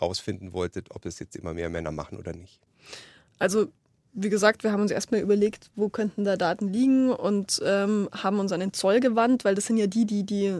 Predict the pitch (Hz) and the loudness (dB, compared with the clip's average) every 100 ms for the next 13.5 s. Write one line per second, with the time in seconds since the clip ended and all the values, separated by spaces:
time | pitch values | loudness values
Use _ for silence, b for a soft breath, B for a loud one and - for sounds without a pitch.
0 | - - 185 214 - - 180 160 139 - | -4 -4 -4 -4 -4 -6 -6 -6 -6 -6
1 | 185 202 190 190 196 - 180 - 175 175 | -4 -2 -2 -4 -4 0 0 0 -4 -6
2 | - - 175 170 - - - - - 170 | -6 -8 -6 -6 -10 -14 -16 -8 -2 -2
3 | 180 170 185 - B B B B B - | -2 -6 -8 -12 B B B B B 0
4 | 220 - - - 214 196 196 _ - 214 | 0 -2 -8 -4 -2 0 -2 _ -6 -2
5 | 214 220 208 208 214 226 226 226 247 277 | 0 2 4 4 6 6 6 8 6 6
6 | 202 208 214 202 - 196 190 175 202 226 | 4 2 0 0 0 0 4 2 2 2
7 | 208 208 208 202 190 190 233 240 - 208 | 2 0 -2 -2 0 2 2 0 0 4
8 | 214 247 220 202 214 220 208 226 226 208 | 6 4 2 2 2 2 2 2 2 2
9 | 202 202 190 202 226 214 202 202 185 220 | 0 -2 -4 0 0 0 -2 -2 -4 -2
10 | 208 196 185 190 160 247 240 - 214 214 | -2 0 -2 0 0 2 2 0 -2 0
11 | 226 233 233 B B B B B 208 214 | 2 2 0 B B B B B 2 4
12 | 214 226 - 208 247 240 220 - 202 196 | 4 2 0 0 2 2 2 2 2 0
13 | - - 196 202 202 | -2 2 4 4 2